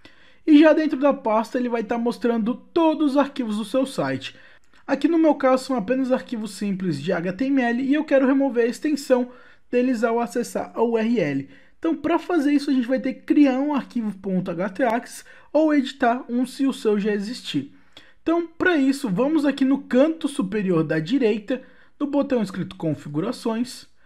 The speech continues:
Em seguida, nós vamos marcar a opção onde tá escrito Mostrar arquivos ocultos dot files. Posso fazer isso, basta clicar em Save.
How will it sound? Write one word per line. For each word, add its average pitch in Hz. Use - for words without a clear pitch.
Em 330
seguida, 302
nós 294
vamos 277
marcar 277
a -
opção 254
onde 240
tá 254
escrito 247
Mostrar 262
arquivos 233
ocultos 208
dot 185
files. 143
Posso 254
fazer 254
isso, 220
basta 165
clicar 196
em 262
Save. 233